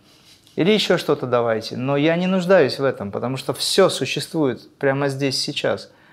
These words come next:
Однако мы должны что-то делать. В итоге нашли выход из положения. Понимаете, мир должен существовать, для этого должны быть две энергии. Поэтому если будет все в недвойственном состоянии, все исчезнет. Поэтому надо,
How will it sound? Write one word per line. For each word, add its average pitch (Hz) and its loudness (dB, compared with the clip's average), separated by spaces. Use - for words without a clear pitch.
Однако 139 -2
мы 156 0
должны 131 0
что-то 143 -2
делать. 120 -4
В 120 -2
итоге 170 4
нашли 165 2
выход 135 -2
из 123 -6
положения. 131 -2
Понимаете, 160 2
мир 143 -2
должен 147 2
существовать, 139 0
для 113 -2
этого 123 -4
должны 120 -2
быть 120 -6
две 123 -4
энергии. 110 -6
Поэтому 120 -6
если 135 -2
будет 135 2
все 139 0
в 127 -2
недвойственном 127 -4
состоянии, 131 -6
все 139 -4
исчезнет. 135 -2
Поэтому 117 -4
надо, 196 0